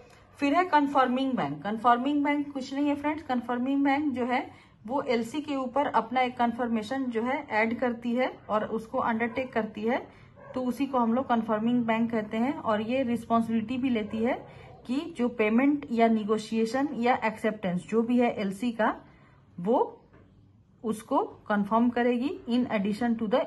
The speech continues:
issuing bank। issuing bank तो उसको confirm करता ही है, साथ में confirming bank का एक और उसमें जो है confirmation ऐड हो जाता है।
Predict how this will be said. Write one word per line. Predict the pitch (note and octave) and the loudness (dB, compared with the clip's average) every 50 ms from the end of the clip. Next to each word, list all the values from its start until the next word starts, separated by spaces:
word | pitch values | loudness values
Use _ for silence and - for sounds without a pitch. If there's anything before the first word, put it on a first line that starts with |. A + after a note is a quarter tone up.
| - | -2
issuing | A#3 G3+ - - G#3 F#3+ F#3 E3+ C#3+ | -6 -8 -6 -4 -2 -2 -2 -2 -2
bank। | C#3+ C3+ - D3 - - - E3+ - | -4 -4 -4 -6 -10 -12 -12 -12 -8
issuing | - G#3 - - B3+ C4+ C#4 C4+ | -8 -8 -4 -2 -2 0 2 2
bank | C#4 C4+ C4+ C#4 C#4 | 2 2 0 -2 -2
तो | D4 C#4+ | -2 -4
उसको | C#4 C#4 C#4 - D4+ | -4 -4 -4 -6 -6
confirm | D4 C4+ B3+ B3 B3+ C4+ C4+ C4+ | -2 -2 -2 0 0 -2 -4 -2
करता | C4 B3 A3+ A3+ B3+ | -4 -4 0 0 0
ही | B3+ C4 | 0 0
है, | E4+ F#4 | -4 -6
साथ | - - B3 A#3 A#3 - | -2 -2 -2 -2 -2 -6
में | C4 B3+ | -6 -4
confirming | A#3+ A3+ G#3+ G#3+ A#3 A3+ A3+ B3+ C4+ C4 | -4 -4 -2 -2 -4 -4 -2 -4 -4 -2
bank | B3+ C4 D#4+ D4 - - - | -2 -4 -4 -4 -8 -4 0
का | B3 C4 C4+ - | 0 0 0 -2
एक | B3 A#3+ A#3 - - | -6 -8 -8 -6 -2
और | A3 A3+ A#3+ A#3+ | 0 0 0 0
उसमें | B3 A3+ - - A#3 A#3 A3 | -2 -8 -8 -8 -8 -6 -4
जो | A3+ A3 | -4 -4
है | B3+ C#4+ | -4 -4
confirmation | - A#3+ G#3+ G#3 G#3+ A3+ A3 A3 G#3+ G#3+ B3+ B3 - - | -6 -8 -8 -6 -8 -8 -8 -8 -8 -8 -10 -10 -8 -6
ऐड | G3+ F#3 F3+ F3+ | -6 -6 -6 -6
हो | F3 | -8
जाता | D#3 D3 C#3 C#3 - | -8 -10 -10 -10 -12
है। | D#3 E3 D#3+ | -14 -14 -14